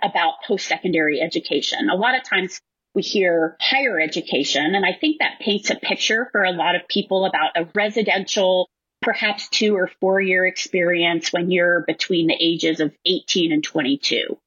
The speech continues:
And that's not always the pathway that everyone should or, or, or could take. And so I think we have to start talking about the, the pathway beyond high school, the academic pathway beyond high school, as post-secondary education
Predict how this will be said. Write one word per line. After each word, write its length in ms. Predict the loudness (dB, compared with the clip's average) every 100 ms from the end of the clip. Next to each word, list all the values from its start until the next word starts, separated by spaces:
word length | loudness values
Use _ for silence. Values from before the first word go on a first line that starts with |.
| _ _ -2
And 140 | 0
that's 240 | 0 -2 -2
not 160 | -2 0
always 420 | 0 0 -2 -2
the 100 | -4
pathway 720 | -2 -2 -2 -2 0 0 -2 -2
that 160 | -2 -2
everyone 580 | -2 -2 0 2 2 0
should 360 | 0 2 2
or, 240 | 0 0 0
or, 280 | 0 0 -2
or 160 | 0
could 380 | 0 0 -2 -2
take. 560 | -2 -2 0 -4 -10 -16 _ -4
And 160 | -2 0
so 100 | 0
I 160 | 0 0
think 180 | -2
we 120 | 0 0
have 200 | -2 -2
to 80 | -4
start 340 | -2 -2 -2
talking 500 | -2 -2 0 0 2
about 460 | 2 2 2 0 0
the, 380 | 2 2 0 -2 -4
the 80 | -2
pathway 600 | -2 -2 -2 0 2 2
beyond 340 | 0 0 0 -2
high 220 | -2 -2
school, 400 | -2 -2 0 0
the 120 | -2
academic 540 | -2 -2 -2 -2 -2 -2
pathway 440 | -2 -2 0 0
beyond 280 | 0 0 0
high 160 | -2
school, 420 | -2 -2 0 0 0
as 180 | 0 -4 -14 _ -6
post-secondary 1400 | -2 -2 -2 -10 _ -4 -2 -2 0 0 2 0 -2 -4 -2
education 840 | 0 0 0 -2 0 0 0